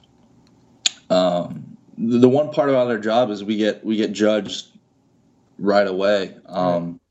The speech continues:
Speaker 1: so in two thousand thirteen, when I started playing second base for the first real time in games, obviously, <laughs> um, you get, you get, um,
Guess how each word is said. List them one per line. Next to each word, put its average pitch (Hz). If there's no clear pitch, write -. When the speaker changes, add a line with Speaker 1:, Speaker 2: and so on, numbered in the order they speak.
Speaker 1:
so 98
in 92
two -
thousand 107
thirteen, 113
when 98
I 95
started 101
playing 101
second 101
base 107
for -
the 98
first 98
real 92
time 101
in 92
games, 98
obviously, 98
<laughs> -
um, 113
you 107
get, -
you 101
get, 98
um, 90